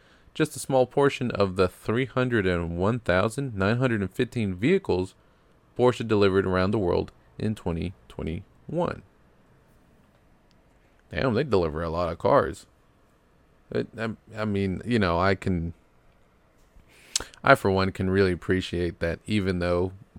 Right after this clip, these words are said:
Porsche is losing sales due to all of this mess, they still donated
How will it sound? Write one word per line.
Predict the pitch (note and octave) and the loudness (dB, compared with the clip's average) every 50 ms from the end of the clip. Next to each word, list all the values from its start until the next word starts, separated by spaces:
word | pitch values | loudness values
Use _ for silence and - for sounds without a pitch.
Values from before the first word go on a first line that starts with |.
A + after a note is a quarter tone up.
| F2 | -12
Porsche | - F#2+ F#2+ F#2+ F#2+ - - G2+ G2 F#2+ - | -4 0 0 0 0 2 2 2 2 2 0
is | - E2 E2+ E2 E2+ | -2 -4 -4 -4 -6
losing | F2 F2 F2 G2 G#2+ G#2+ F#2+ F#2 F#2 F2 E2+ | -8 -4 0 2 2 2 2 2 0 0 -2
sales | - - - - - F2+ F2+ F#2 G#2 G#2+ G#2+ A2+ B2 A#2+ A#2+ - - _ - - - - _ - - F2+ | -6 -10 -14 -6 -2 2 4 6 6 6 6 4 2 0 -2 -8 -14 _ -20 -20 -20 -20 _ -16 -14 -6
due | E2+ G2 G2+ G#2 G#2+ | -2 0 0 0 0
to | - - - A2 | -2 -2 -2 2
all | G#2+ A2 A#2 | 4 6 6
of | A#2 A#2 | 6 6
this | A#2 A#2+ - - | 4 4 2 2
mess, | C3 B2+ C3 C3 C3 B2+ - - - - - - - - _ _ | 4 4 6 6 6 4 0 -6 -12 -16 -20 -20 -20 -20 _ _
they | - - F2 | -8 -8 -6
still | - - - - - - _ A2 A2 A2+ A2+ A2+ A2 A2 A2 - _ _ _ _ _ _ _ - F#2+ | -6 -6 -8 -10 -10 -6 _ 4 6 6 6 6 4 2 0 -4 _ _ _ _ _ _ _ -12 0
donated | F2+ G#2+ G2+ G2 F#2+ F#2 F2+ F2+ F2 F2 F2 F#2 | 2 4 4 4 4 2 0 0 -2 -2 -4 -6